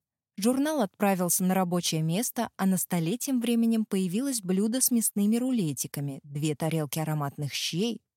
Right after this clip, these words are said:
пухлые сладкие булочки и горячий чай с малиновым вареньем. «Мне как-то не...» «Ешь, ешь! Поди с делом закрытых комнат вас совсем на работе загоняли». Герман неуверенно отхлебнул щей.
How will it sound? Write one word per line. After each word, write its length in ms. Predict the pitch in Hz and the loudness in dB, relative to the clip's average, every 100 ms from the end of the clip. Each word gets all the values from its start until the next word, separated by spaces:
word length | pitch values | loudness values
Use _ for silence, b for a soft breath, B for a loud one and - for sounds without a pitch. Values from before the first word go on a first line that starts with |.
| _ | _
пухлые 440 | 254 254 - 247 | -4 -4 -2 -2
сладкие 560 | 226 254 240 - 196 180 | 0 -2 -2 -4 -2 -2
булочки 840 | 147 151 285 277 175 - - 151 - _ _ _ | -2 -4 -2 -2 -2 -6 -6 -10 -10 _ _ _
и 80 | - | -6
горячий 520 | 208 214 208 196 185 | 0 2 2 0 -4
чай 320 | 160 - 165 156 | -4 -2 -2 0
с 120 | - | 0
малиновым 600 | 165 165 220 233 208 175 | 0 2 2 2 0 0
вареньем. 640 | 165 151 147 139 135 139 - _ _ _ _ _ | -4 -4 -4 -4 -6 -8 -14 _ _ _ _ _
«Мне 300 | 190 180 175 | 0 2 0
как-то 460 | - 175 - - 175 | 0 -4 -4 -2 0
не...» 380 | 175 180 175 160 _ _ _ | 2 2 -2 -6 _ _ _
«Ешь, 640 | 180 170 180 170 180 - | -6 -2 0 0 0 -2
ешь! 540 | 330 277 214 160 - - _ _ _ | -2 2 2 2 -2 -8 _ _ _
Поди 380 | - 185 165 190 | 0 0 2 0
с 80 | 175 | 0
делом 340 | 160 196 185 | 0 2 2
закрытых 640 | 185 185 190 196 - 190 - | 2 0 0 0 2 0 -2
комнат 480 | 269 330 294 170 | -4 -2 -2 -2
вас 200 | 190 226 | -2 0
совсем 540 | - 349 370 - 190 175 | 0 -2 0 0 2 2
на 80 | 175 | 2
работе 440 | 175 165 165 175 | 2 2 0 0
загоняли». 720 | 165 170 190 185 175 165 165 - _ _ _ _ _ _ | 0 0 2 2 2 0 -4 -10 _ _ _ _ _ _
Герман 500 | 160 196 262 269 254 | -4 -2 0 2 4
неуверенно 500 | 233 202 214 226 226 | 4 4 2 2 0
отхлебнул 540 | 214 - 226 202 226 | -2 -4 -2 2 0
щей. 440 | 226 - 214 151 | 0 -4 -2 -2